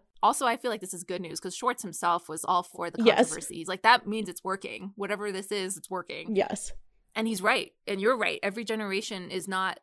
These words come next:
Speaker 1: lessening their interest in it. Every child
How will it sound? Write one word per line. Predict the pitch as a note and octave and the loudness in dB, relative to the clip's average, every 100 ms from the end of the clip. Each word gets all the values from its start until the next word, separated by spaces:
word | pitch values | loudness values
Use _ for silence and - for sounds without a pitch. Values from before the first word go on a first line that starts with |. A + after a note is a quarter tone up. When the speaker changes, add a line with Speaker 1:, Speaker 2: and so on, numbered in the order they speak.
| _ | _
Speaker 1:
lessening | E3+ F3+ - F#3+ F3+ F3+ | -2 -2 -2 -4 -6 -4
their | E3+ | -4
interest | F3+ G3+ F#3+ - | -4 -4 -6 -6
in | - F#3+ | -6 -4
it. | - - - | -6 -8 -4
Every | F#3+ F#3 G3 | -4 0 0
child | G3 F3+ F3+ F3 F3 | 4 4 4 2 -2